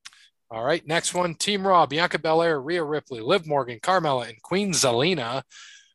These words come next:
Ver-, by the way, terrible that they did that. <laughs> Queen of the Ring,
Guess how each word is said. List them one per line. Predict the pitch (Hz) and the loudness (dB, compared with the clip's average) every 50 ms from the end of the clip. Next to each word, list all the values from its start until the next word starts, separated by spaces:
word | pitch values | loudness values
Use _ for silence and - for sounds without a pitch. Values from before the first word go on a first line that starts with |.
| _ - | _ -4
Ver-, | 143 147 - _ _ _ _ _ _ - | -4 -4 -4 _ _ _ _ _ _ -2
by | 131 120 113 | -2 -2 -2
the | 107 104 | -4 -4
way, | 107 107 101 98 - - - - - | -4 -4 -4 -4 -6 -10 -12 -8 -4
terrible | - 131 127 117 117 98 107 101 98 - _ | 0 2 2 2 2 0 -2 -6 -8 -10 _
that | - 123 - | -10 -8 -4
they | - 117 | -4 -4
did | 107 - 110 101 - | -4 -4 -6 -6 -4
that. | 104 101 104 104 - - - - - _ | -4 -4 -4 -6 -8 -16 -20 -20 -20 _
<laughs> | - - - - | -14 -14 -14 -12
Queen | - - - 156 147 131 | -12 -6 -2 0 2 2
of | 127 127 | 2 0
the | 117 117 | 0 -2
Ring, | 107 113 113 110 110 110 | -4 -6 -6 -6 -8 -10